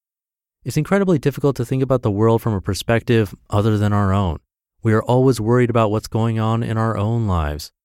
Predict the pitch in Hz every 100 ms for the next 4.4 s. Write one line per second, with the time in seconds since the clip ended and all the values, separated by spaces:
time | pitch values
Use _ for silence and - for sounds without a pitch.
0 | _ _ _ 104 123 135 135 - 135 135
1 | 139 165 135 98 - 92 82 76 78 _
2 | _ _ 156 170 175 180 165 139 143 143
3 | 135 131 120 123 127 139 131 123 131 143
4 | 147 82 -